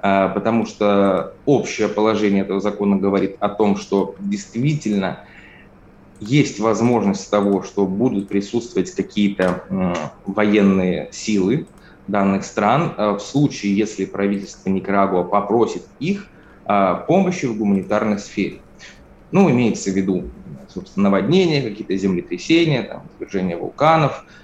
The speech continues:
Э, ну, это достаточно часто случается в Центральной Америке, в частности, наводнения.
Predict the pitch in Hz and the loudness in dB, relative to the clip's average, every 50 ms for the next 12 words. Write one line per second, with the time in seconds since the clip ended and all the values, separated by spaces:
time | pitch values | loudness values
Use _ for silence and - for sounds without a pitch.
0 | - - - 90 92 85 82 82 - - - - 123 151 117 - 92 - - 101 | -14 -6 -4 -2 0 0 0 0 -2 -6 -4 -2 -2 0 0 0 -2 0 0 0
1 | 98 - - - - - - - 104 98 - - - 92 87 - - 95 - - | 0 -2 -4 -14 -20 -16 -8 -4 -2 -2 -2 -2 -4 -4 -4 0 0 0 0 -2
2 | - - - - - - 98 92 87 80 - - - 80 82 80 - - - - | -6 -14 -16 -16 -8 -4 -2 0 0 0 -2 -6 -6 -6 -6 -6 -6 -8 -14 -20
3 | - - - - - - - - - - - - - 117 104 110 104 101 101 101 | -20 -20 -20 -20 -20 -20 -20 -20 -20 -20 -10 -6 -2 -2 0 2 2 4 4 4
4 | 107 139 156 165 151 147 - - 110 110 - - - 98 90 92 90 - - - | 4 4 4 2 2 0 -2 -4 -6 -6 -8 -8 -6 -6 -6 -6 -8 -14 -10 -8
5 | 87 90 87 87 90 101 135 156 156 143 127 120 120 - | -6 -4 -4 -2 0 2 2 4 4 2 2 0 -2 -6